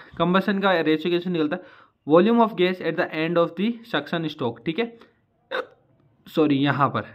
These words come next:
and upon में volume of the gas at the end of the compression stroke, that is your वी टू। तो यहाँ पे जो निकल रहा है वॉल्यूम, वो तो वी वन है,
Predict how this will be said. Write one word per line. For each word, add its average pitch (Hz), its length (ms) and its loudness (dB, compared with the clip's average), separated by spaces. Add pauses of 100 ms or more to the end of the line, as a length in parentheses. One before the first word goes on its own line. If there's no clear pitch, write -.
(120)
and 156 220 0 (120)
upon 185 360 2
में 214 220 0 (280)
volume 170 300 6
of 190 120 2
the 190 180 0
gas 180 260 0
at 156 200 -4
the 196 80 -2 (140)
end 151 240 2
of 156 140 2
the 220 120 2 (360)
compression 123 520 -4 (720)
stroke, 127 400 -4 (180)
that 143 200 2
is 156 100 2
your 156 160 4
वी 127 140 0
टू। 113 160 -6 (540)
तो 147 40 -4
यहाँ 143 380 4
पे 196 120 0
जो 196 120 2
निकल 185 300 2
रहा 190 140 4
है 202 200 -2 (100)
वॉल्यूम, 151 320 0
वो 165 140 0
तो 165 80 2
वी 151 160 4
वन 175 160 2
है, 190 140 -4